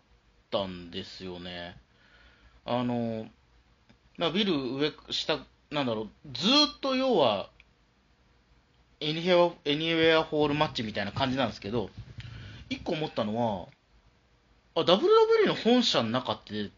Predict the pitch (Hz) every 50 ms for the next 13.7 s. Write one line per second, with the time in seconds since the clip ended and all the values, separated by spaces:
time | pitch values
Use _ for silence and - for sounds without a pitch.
0 | _ - 165 170 208 247 233 240 226 247 - - - 180 - 123 117 127 135 123
1 | 110 95 98 - - - - 156 131 127 - - - 113 - 120 117 117 - -
2 | - _ _ _ _ _ _ _ _ _ _ _ - - - - - - - -
3 | - - 220 202 220 247 233 190 185 202 202 226 220 233 220 185 127 117 110 104
4 | - 139 131 139 135 139 143 147 143 - _ 101 95 - - - - - - -
5 | 214 214 214 - - - 302 294 277 220 165 135 117 107 104 95 95 - - -
6 | 113 113 117 113 110 107 104 101 - - - 113 107 123 131 127 147 117 101 95
7 | - 90 87 - 92 90 90 87 - - - - - - - - - - _ -
8 | - - - - - - - - 101 110 113 110 113 113 107 107 107 107 104 104
9 | 104 104 101 101 101 101 - - - - - - - - - - - - - -
10 | - - - - - - - - - - - _ - 160 165 147 123 113 117 123
11 | 127 110 127 175 208 214 196 - - 156 117 113 101 107 107 - 123 135 160 170
12 | 151 135 120 107 98 - - - 151 175 240 269 214 139 - - 113 117 190 -
13 | 131 139 - - - - - 160 147 113 - 139 147 -